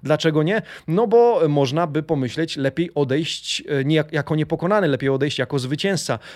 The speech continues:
E, dlaczego nie? Bo możliwe są cięcia pensji, o których wspomnieliśmy przed chwilą. E, dlaczego nie? Ponieważ Conte zdaje sobie sprawę, że,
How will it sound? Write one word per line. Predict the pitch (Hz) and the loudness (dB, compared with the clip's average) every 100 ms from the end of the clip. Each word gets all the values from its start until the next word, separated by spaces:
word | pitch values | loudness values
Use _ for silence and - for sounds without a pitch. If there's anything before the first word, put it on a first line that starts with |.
| 156 135 | -2 0
E, | |
dlaczego | 135 156 180 170 | 2 2 2 2
nie? | 185 214 | 2 2
Bo | 143 | 0
możliwe | 196 202 160 165 170 | 0 0 0 -2 -2
są | 185 185 | -2 -6
cięcia | 185 160 151 170 | -4 -4 -4 -4
pensji, | 214 196 160 | -4 -4 -4
o | 139 | -4
których | 147 123 | -6 -8
wspomnieliśmy | - 131 135 131 135 | -8 -4 -4 -4 -6
przed | 143 127 | -8 -6
chwilą. | 139 123 117 | -4 -4 -2
E, | 135 127 127 | 0 0 0
dlaczego | 135 165 165 196 190 | -2 -2 0 2 2
nie? | 208 240 - - | 2 -2 -6 -2
Ponieważ | 165 170 226 196 233 - 190 156 | 2 4 4 2 2 -2 -4 -2
Conte | 190 175 | 0 0
zdaje | 139 160 | 2 2
sobie | 156 151 139 | 2 -2 -4
sprawę, | - 160 156 151 | 0 0 2 2
że, | 117 143 | 2 2